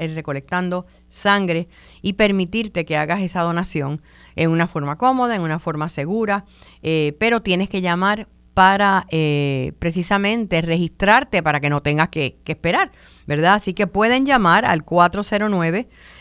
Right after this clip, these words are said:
cinco dos siete nueve, cuatro cero nueve, cinco dos siete nueve.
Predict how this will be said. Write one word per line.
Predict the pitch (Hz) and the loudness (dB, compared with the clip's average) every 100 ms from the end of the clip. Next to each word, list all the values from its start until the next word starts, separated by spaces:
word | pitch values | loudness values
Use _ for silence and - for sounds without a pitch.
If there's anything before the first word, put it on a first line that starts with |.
| - | -12
cinco | - 196 170 160 | 0 0 4 4
dos | 170 185 - | 4 2 -6
siete | - 190 190 | -2 0 0
nueve, | 165 151 160 185 | 0 0 -2 -4
cuatro | 208 214 214 214 | 0 0 0 -4
cero | - 190 180 | -4 -2 0
nueve, | 170 160 185 | 0 -2 -4
cinco | - 160 147 143 | -4 -6 -4 -2
dos | 151 175 - - _ _ | -2 -6 -12 -20 _ _
siete | - 180 185 185 180 | -8 0 2 2 0
nueve. | 156 151 160 180 | -2 0 0 -2